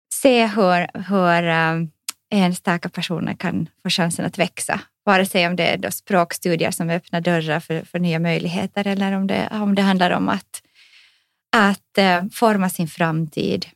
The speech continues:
eh, eller ta ett nytt kliv på karriären. Så att, så att liksom se individen i, i utbildningen och vilka möjligheter som, som det ger. Det är det som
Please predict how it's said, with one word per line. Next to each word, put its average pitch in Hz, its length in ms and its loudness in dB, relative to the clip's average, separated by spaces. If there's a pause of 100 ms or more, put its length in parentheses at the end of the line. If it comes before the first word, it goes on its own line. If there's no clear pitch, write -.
(240)
eh, - 260 0
eller 196 160 4
ta 190 200 4
ett 185 120 0
nytt 180 300 -4
kliv 180 720 0 (340)
på 190 60 -10
karriären. 180 840 0
Så 202 140 -4
att, 190 160 0 (220)
så 220 60 -6
att 214 160 -8
liksom 196 220 -2
se 226 200 4
individen 233 640 2
i, 175 360 -4 (480)
i 220 240 4
utbildningen - 580 -2
och 180 120 -4
vilka 180 220 -4
möjligheter 180 600 -4
som, 214 320 -8 (420)
som 185 120 0
det 185 80 2
ger. 196 320 0 (300)
Det 214 100 2
är 196 100 4
det 175 160 4
som - 220 -8